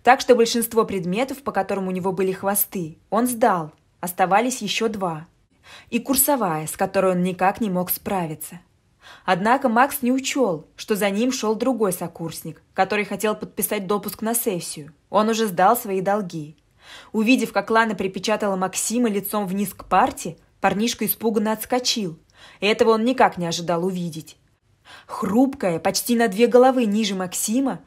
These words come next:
преподавательница умело расправилась с хамом на словах и на деле. С тех пор он не удивлялся, когда видел, как Макс, обычно высокомерный и задиристый,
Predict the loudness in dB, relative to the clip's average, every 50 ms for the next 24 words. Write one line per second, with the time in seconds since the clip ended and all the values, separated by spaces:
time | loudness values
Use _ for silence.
0 | _ _ -10 -8 -6 -2 0 0 2 2 4 4 4 4 4 0 -2 -4 -4 -4
1 | -4 -2 0 2 4 4 4 4 2 0 -2 -2 0 2 2 4 4 2 0 0
2 | -2 -4 -2 0 2 2 4 2 2 0 -2 -4 -4 -2 0 2 4 4 4 4
3 | 2 -2 -2 -2 -2 -2 -2 0 0 0 -2 -4 -8 -14 _ _ _ _ _ -20
4 | -20 -20 -20 -14 -12 -6 0 2 2 2 2 2 4 6 8 8 8 6 4 2
5 | 2 2 2 2 2 2 2 2 2 0 -2 -4 -6 -6 -4 -4 0 0 0 0
6 | 0 -2 -4 -4 -2 -4 -4 -4 -4 -2 0 0 0 0 -2 -8 -16 -16 _ _
7 | -2 0 0 0 0 -2 -2 -4 -4 -4 -4 -4 0 0 0 0 2 0 0 0
8 | -2 -4 -4 -2 0 0 0 0 0 -2 -4 -4 -4 -6 -8 -10 -12 -12